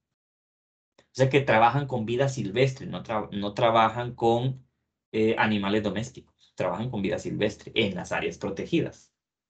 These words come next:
¿verdad? En investi-, investigación en las áreas protegidas con vida silvestre y enfermedades, parásitos, todo lo que tiene que ver con su salud.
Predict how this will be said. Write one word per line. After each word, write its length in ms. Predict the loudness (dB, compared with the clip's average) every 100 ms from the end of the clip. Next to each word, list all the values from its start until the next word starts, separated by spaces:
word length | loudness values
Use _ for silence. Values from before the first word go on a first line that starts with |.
| _ _ _ _ _ -2
¿verdad? 200 | -2 0
En 160 | 2
investi-, 400 | 4 4 2 -4
investigación 720 | -2 0 2 0 -2 2 2 2
en 80 |
las 100 | 0
áreas 180 | 0 0
protegidas 440 | 0 2 4 4 2
con 160 | 0
vida 120 | 0
silvestre 520 | 0 -2 -6 -8 -12 -20 _ _
y 80 | 4
enfermedades, 720 | 4 4 0 4 6 6 4
parásitos, 640 | 0 0 0 -2 -10 -12 -4
todo 140 | -2
lo 60 | -2
que 80 |
tiene 140 | -6 -4
que 80 | -4
ver 100 | -4
con 100 | -8
su 140 | -10
salud. 300 | -12 -12 -14